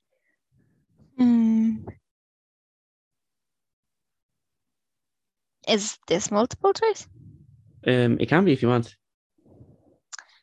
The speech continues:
Speaker 1: Uh, let me just, just, I'll just
Speaker 2: You can have the track list up here from this point. I don't really mind.
Speaker 1: I just have the, I'll rattle it off. Um, I will say Count Me Out.
Speaker 2: It was actually Anti-Diaries.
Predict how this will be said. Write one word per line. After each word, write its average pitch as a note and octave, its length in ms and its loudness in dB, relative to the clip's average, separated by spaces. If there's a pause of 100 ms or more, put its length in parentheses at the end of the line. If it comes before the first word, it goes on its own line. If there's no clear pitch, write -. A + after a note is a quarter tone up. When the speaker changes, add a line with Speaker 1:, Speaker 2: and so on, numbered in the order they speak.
(300)
Speaker 1:
Uh, A3+ 280 6
let G#3 180 2
me C4 60 0
just, B3+ 280 -2 (160)
just, - 320 -6
I'll G3 160 2
just - 380 -6 (480)
Speaker 2:
You C3 100 0
can C#3 160 4
have D3 200 2
the G#3 60 -4
track F3 280 -2
list C#3+ 180 -2
up A#2 140 0
here A2+ 140 -4
from A2+ 140 -8
this G2+ 140 -6
point. G2 240 -6
I G2 40 -2
don't G#2+ 100 -4
really G2+ 140 -6
mind. G2 220 -6 (760)
Speaker 1:
I A3+ 140 4
just A3+ 160 -6
have A3+ 240 2
the, G#3+ 280 2
I'll F#3+ 200 -2
rattle F#3+ 360 -2
it F3 80 -4
off. F3+ 400 -6 (120)
Um, F#3 340 -4
I G3+ 260 2
will G#3+ 180 -2
say G3 300 -6
Count G3+ 460 -8
Me F#3+ 180 -2
Out. F#3+ 140 -4 (840)
Speaker 2:
It - 60 -4
was A2 60 0
actually B2+ 240 2
Anti-Diaries. A2 840 2